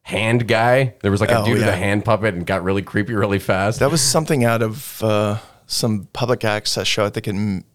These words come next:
Speaker 2: uh, that one was Minnesota, I believe.
Speaker 1: It was very weird.
Speaker 2: From, from the,
Speaker 1: <laughs>
Speaker 2: yeah, from the late eighties. It was just some weird,
Speaker 1: Yeah, he's just licking
Speaker 2: obscure
Speaker 1: his hand.
Speaker 2: clip.
Speaker 1: Ugh. And
Speaker 2: Yeah.
Speaker 1: then the, uh, the friggin' prank call was hilarious, where the guys kept playing with some,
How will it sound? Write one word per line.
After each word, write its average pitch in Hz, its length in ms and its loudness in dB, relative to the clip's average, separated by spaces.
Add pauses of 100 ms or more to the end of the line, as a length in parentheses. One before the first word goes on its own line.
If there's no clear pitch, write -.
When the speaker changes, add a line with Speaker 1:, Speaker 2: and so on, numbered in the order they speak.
Speaker 2:
uh, 101 320 -6
that 107 100 -4
one 110 160 -4
was - 200 -6
Minnesota, 107 840 -4
I - 40 -14
believe. - 440 -14
Speaker 1:
It 151 60 -8
was 123 120 0
very 73 260 0
weird. 73 160 -8
Speaker 2:
From, 120 160 2
from 127 240 0
the, 113 220 2
Speaker 1:
<laughs> 131 40 2
Speaker 2:
yeah, 131 320 2
from 135 220 0
the 123 120 4
late 120 400 0
eighties. 113 760 -2
It 107 100 2
was 110 180 0
just - 540 0 (160)
some - 240 -4
weird, 107 300 2
Speaker 1:
Yeah, 190 140 4
he's 110 120 2
just 156 180 0
licking 127 160 2
Speaker 2:
obscure 123 220 4
Speaker 1:
his 110 200 2
hand. 107 340 2
Speaker 2:
clip. 117 220 2
Speaker 1:
Ugh. 92 300 0 (680)
And 117 160 2
Speaker 2:
Yeah. 131 120 2
Speaker 1:
then 131 100 2
the, 123 220 4
uh, 101 220 2 (180)
the 92 180 -6
friggin' 117 420 -2
prank 95 280 0
call 78 200 -2
was 78 140 -6
hilarious, 78 540 -4
where 82 100 -2
the 80 60 -4
guys 85 320 -2 (120)
kept - 200 -4
playing 95 320 0
with 85 140 -4
some, 98 300 0